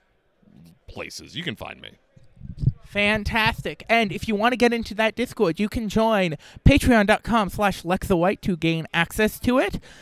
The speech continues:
Speaker 2: uh, where you can see all sorts of fun stuff, including my continued custom creations, which there have been some spicy ones that have come out in the last couple days.
Speaker 1: I will have to check them out and see if anything catches my interest to try at home.
Speaker 2: Oh, yes.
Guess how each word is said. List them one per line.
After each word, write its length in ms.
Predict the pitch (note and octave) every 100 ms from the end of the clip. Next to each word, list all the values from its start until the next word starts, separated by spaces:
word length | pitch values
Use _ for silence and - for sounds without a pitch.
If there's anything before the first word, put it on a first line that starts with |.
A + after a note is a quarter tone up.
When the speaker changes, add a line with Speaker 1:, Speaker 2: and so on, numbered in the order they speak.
| - -
Speaker 2:
uh, 260 | E3 D#3+ E3+
where 200 | E3+ F3
you 140 | F3
can 160 | F#3+ F#3
see 220 | A3 G3+
all 220 | - G#3+
sorts 300 | A#3+ A#3+ -
of 60 | A#3+
fun 160 | A#3
stuff, 260 | A3+ B3+ A#3
including 580 | G#3 - A3+ B3 A#3 G3
my 180 | F#3 F#3
continued 680 | F#3+ F3+ - G#3+ A#3 A#3+ -
custom 480 | G#3+ G#3+ - A3
creations, 640 | - E3+ F3+ F#3 E3+ C#3 -
which 260 | D#3+ - - - -
there 120 | - B3+
have 120 | F4
been 160 | C#4
some 180 | C4 A#3+
spicy 600 | G3 - - F#3+ - G3
ones 240 | E3 D3+ -
that 160 | E3
have 160 | F3 D#3+
come 180 | F#3+ D#3+
out 220 | D3+ D#3+
in 140 | D#3+
the 80 | D#3
last 340 | D3+ D3+ -
couple 280 | - D3+ D3+
days. 540 | C#3+ B2 F2+ - - - - - - - - A2
Speaker 1:
I 120 | F2+
will 140 | G#2+ G2
have 200 | G2+ -
to 80 | F2+
check 260 | - G2
them 140 | F#2+ F#2
out 160 | G2
and 100 | E2+
see 140 | - F#2
if 80 |
anything 300 | F2 F2 F2+
catches 280 | E2+ F#2+ E2
my 120 | E2+
interest 300 | F2 F2+ E2+
to 40 | F2
try 300 | - F2+ E2+
at 60 |
home. 200 | D2+ D#2+ - _ - - - - -
Speaker 2:
Oh, 80 | F3
yes. 300 | D#3+ -